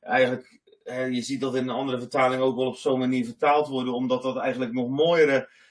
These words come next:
vertaling is van wat er eigenlijk bedoeld wordt. Want het is niet alleen dat God terugkomt, maar met dat terugkomen vindt er ook een herstel plaats. En ik geloof dat dat ook het herstel wat, wat God wil gaan doen in de gemeente. En als ik het over de gemeente heb, heb ik het over alle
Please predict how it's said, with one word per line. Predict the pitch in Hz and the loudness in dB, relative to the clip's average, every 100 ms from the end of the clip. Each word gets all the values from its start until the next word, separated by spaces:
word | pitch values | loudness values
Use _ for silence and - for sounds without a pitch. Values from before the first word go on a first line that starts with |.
| _ | _
vertaling | 123 117 160 170 156 139 | -14 0 4 4 4 0
is | 127 | -2
van | 139 | -4
wat | 131 139 | 0 0
er | 135 | 2
eigenlijk | 135 165 160 135 | 2 2 2 0
bedoeld | 127 131 160 208 202 | -4 -4 -2 -4 -4
wordt. | 113 110 | -6 -4
Want | 127 131 117 | -4 -6 -10
het | 113 | -8
is | 143 135 | -8 -4
niet | 143 139 | -6 -2
alleen | 135 135 135 | 0 2 2
dat | 131 131 | 0 0
God | - 147 - | 0 -2 -2
terugkomt, | - 180 196 - 147 156 - - - _ | -2 0 0 2 2 0 -10 -20 -20 _
maar | 120 135 135 131 | 0 2 2 2
met | 156 | 2
dat | 165 - | 2 2
terugkomen | 165 165 - 151 147 139 - | -2 -2 6 6 6 2 0
vindt | 160 156 | -2 4
er | |
ook | 156 143 | 4 4
een | |
herstel | 135 - - 185 180 | 2 0 2 2 2
plaats. | - 131 - - | 0 0 0 -6
En | 127 | -10
ik | 120 | -4
geloof | 147 147 143 - - - _ | 4 6 6 0 -20 -20 _
dat | 135 135 | 2 2
dat | 139 | 0
ook | 139 131 | 0 0
het | - - | -4 -6
herstel | 123 131 135 165 156 | -6 -6 2 4 4
wat, | 143 - - | 2 -4 -6
wat | 127 - | -6 -4
God | 160 151 | -4 -2
wil | 139 139 127 | 2 2 2
gaan | 123 123 | -2 -2
doen | 147 139 | -4 -4
in | 147 143 | -4 -4
de | |
gemeente. | 123 117 131 147 147 156 165 _ _ | -2 -2 0 -2 4 4 4 _ _
En | - | -6
als | 110 | -6
ik | - | -4
het | 120 | 0
over | 113 | 0
de | 110 | 0
gemeente | 110 123 123 123 | 0 0 2 2
heb, | |
heb | 120 113 | 2 0
ik | 113 | -2
het | 113 | -2
over | 113 110 | -2 0
alle | 117 123 117 | 0 0 0